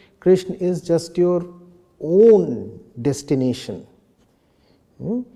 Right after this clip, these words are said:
You, you are unfulfilled consciousness, seeking fulfillment, that point of fulfillment is Krishna. Hmm? So, so that's the litmus test,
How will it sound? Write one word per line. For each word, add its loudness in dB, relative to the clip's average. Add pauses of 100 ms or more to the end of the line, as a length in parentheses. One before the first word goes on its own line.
(180)
You, -6
you -2
are 2 (720)
unfulfilled 0
consciousness, -2
seeking -4
fulfillment, -2 (220)
that -8
point 4
of -2
fulfillment -6 (580)
is -6
Krishna. -10 (1500)
Hmm? -14 (440)
So, 2
so -2
that's -2 (720)
the -2
litmus -4
test, -6